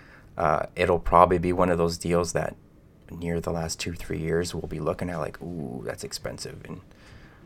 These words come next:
uh, when his play style or when his scoring touch goes a little bit, and he probably won't be able to be as, uh, offensive, but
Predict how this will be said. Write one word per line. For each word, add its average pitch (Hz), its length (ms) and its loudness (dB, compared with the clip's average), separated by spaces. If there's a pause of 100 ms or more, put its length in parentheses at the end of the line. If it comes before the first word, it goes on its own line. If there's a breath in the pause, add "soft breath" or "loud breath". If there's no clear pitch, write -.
(120)
uh, 85 140 0
when 82 160 -2
his - 320 -6 (140)
play 80 140 2
style 82 360 2
or 82 160 2
when 82 140 -4
his 80 80 -8
scoring 87 340 -6
touch - 240 -6
goes 98 200 0
a 104 60 2
little 98 160 2
bit, 98 240 0
and - 220 -8
he - 100 -14
probably 90 280 0
won't 87 160 0
be 92 80 -2
able 85 140 -2
to 85 60 -2
be 85 180 -8
as, - 140 -8
uh, 85 140 -8 (340)
offensive, 113 560 2
but - 180 2